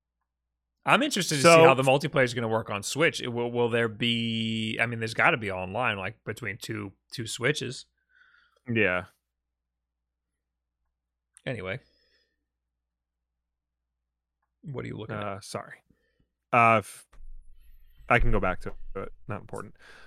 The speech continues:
Speaker 2: Uh, Harvestella was the next game. Square Enix's Harvestella is about fighting, farming, and forging friendships across four seasons before descending into a mysterious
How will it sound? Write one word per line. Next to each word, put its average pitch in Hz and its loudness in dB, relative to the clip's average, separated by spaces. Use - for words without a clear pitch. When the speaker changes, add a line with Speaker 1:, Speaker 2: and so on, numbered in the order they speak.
Speaker 2:
Uh, 131 8
Harvestella 202 6
was 120 -14
the 131 -6
next 175 0
game. 165 0
Square 196 4
Enix's 190 0
Harvestella 175 6
is 147 -2
about 139 2
fighting, 240 4
farming, 240 6
and 165 0
forging 285 -2
friendships 247 0
across 147 4
four 233 6
seasons 220 -2
before 165 2
descending 196 0
into 170 -2
a 160 2
mysterious 180 0